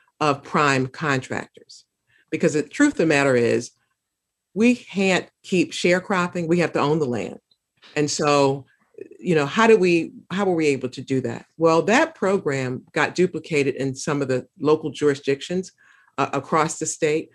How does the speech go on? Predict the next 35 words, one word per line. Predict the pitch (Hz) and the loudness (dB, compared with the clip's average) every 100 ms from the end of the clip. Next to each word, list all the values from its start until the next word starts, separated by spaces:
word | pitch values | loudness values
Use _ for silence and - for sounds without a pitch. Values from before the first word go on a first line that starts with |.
| _ | _
because | - 190 175 | -4 -2 -2
the, | - | -4
the, | - - | -4 -2
again, | 156 202 170 - | 0 2 2 0
the | 160 | 0
thing | 160 - 233 220 196 139 | 0 4 6 6 4 0
there | 165 147 - | 2 2 0
is | 156 131 85 - - _ _ _ | 0 2 0 -6 -14 _ _ _
we | 160 165 | -2 2
have | 208 233 - | 4 2 2
to | 170 - _ - _ - | -4 -4 _ -20 _ -8
provide | 165 131 196 302 285 - | -6 0 2 4 2 0
the | - | -6
opportunity | 123 117 123 - 127 113 117 127 - _ _ | -6 -6 -10 -8 -6 -4 -6 -6 -14 _ _
by | 151 143 | 2 4
which | 135 139 139 - - _ _ _ _ | 4 2 0 -2 -14 _ _ _ _
minority | 156 156 151 143 | -2 2 2 4
businesses | 147 147 143 - 131 | 4 4 2 -6 -8
can | - 190 170 175 | -4 0 0 0
prime | - 156 131 127 | -4 -4 -2 -4
contractors. | - 127 120 104 - - | -6 -8 -6 -8 -6 -2
That, | 269 - | -2 -2
so | 185 233 | -4 -2
that's | 220 - | -2 -4
kind | - 151 | -6 -4
of | 135 | -4
one | 135 127 | -4 -4
instance. | 113 - - - - _ _ - _ _ - | -6 -10 -14 -16 -18 _ _ -20 _ _ -2
But | 190 190 | 0 2
the | 170 | -2
truth | - 311 320 | 2 4 4
of | 247 | 4
the | 196 | 2
matter | 147 143 139 | 2 0 -2
is, | 127 127 123 127 | -2 0 0 -2